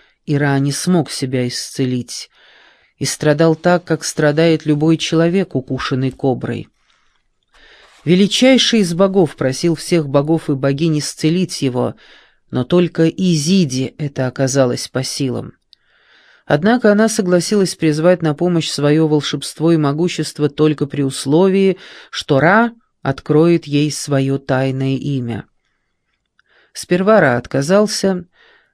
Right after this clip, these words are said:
потом пытался схитрить, называя ей разные свои имена — но только не то единственное, которого никто не знал. Но страдание его стало невыносимым,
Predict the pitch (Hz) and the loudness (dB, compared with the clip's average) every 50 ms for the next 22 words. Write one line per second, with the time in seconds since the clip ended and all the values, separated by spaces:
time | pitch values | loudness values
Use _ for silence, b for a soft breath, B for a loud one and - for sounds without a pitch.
0 | b - 135 135 202 214 208 208 165 139 - 127 123 123 - - 127 - - - | b -4 -2 0 0 0 0 0 -2 -2 -2 -4 -4 -4 -6 -8 -8 -8 -6 -4
1 | 135 131 - 143 165 196 185 - - - b b b b b b b b 170 175 | -6 -4 -2 -2 -2 -2 -2 -4 -10 -14 b b b b b b b b 0 0
2 | 165 190 175 185 190 180 175 170 156 185 180 170 170 180 180 170 151 156 170 170 | 2 2 2 4 4 4 4 4 2 2 2 4 4 4 4 2 2 0 0 0
3 | 160 - - 165 165 160 160 160 156 151 151 151 151 151 151 147 147 143 143 b | 0 -2 0 2 2 4 4 4 2 2 0 0 0 2 2 2 0 -2 -4 b
4 | b b b b b b _ _ _ _ _ - 131 123 - 151 147 143 160 160 | b b b b b b _ _ _ _ _ -8 -6 -4 -2 -4 -4 -2 -2 0
5 | 165 175 175 - 180 165 147 135 143 147 156 196 190 151 - - - 143 139 135 | 0 0 0 0 0 0 2 2 0 0 0 0 0 0 -2 -6 -6 -4 -2 -2
6 | 139 131 131 131 131 - _ _ _ _ _ _ _ - 127 - 139 135 143 143 | -2 -2 -2 -4 -8 -12 _ _ _ _ _ _ _ -8 -6 -4 -2 -2 -2 -2
7 | 147 147 147 143 - - 135 131 127 135 131 - 123 123 117 107 107 - _ _ | 0 -2 -2 -4 -4 -6 -4 -4 -4 -6 -6 -4 -4 -4 -4 -6 -8 -10 _ _
8 | _ _ _ _ _ _ _ _ _ _ _ _ _ _ _ _ b b b b | _ _ _ _ _ _ _ _ _ _ _ _ _ _ _ _ b b b b
9 | b b b b b b b b 214 254 240 - - 233 214 196 175 196 202 208 | b b b b b b b b 4 4 4 4 2 2 2 4 4 4 4 4
10 | 196 190 185 170 160 151 151 143 - - - 165 156 156 156 151 147 151 143 151 | 4 2 2 2 4 2 2 0 0 0 2 2 2 4 2 2 2 2 2 2
11 | 147 143 139 - - - 151 139 131 127 123 123 107 120 | 0 0 -2 -2 -4 -4 -2 -2 -2 -2 -4 -6 -8 -10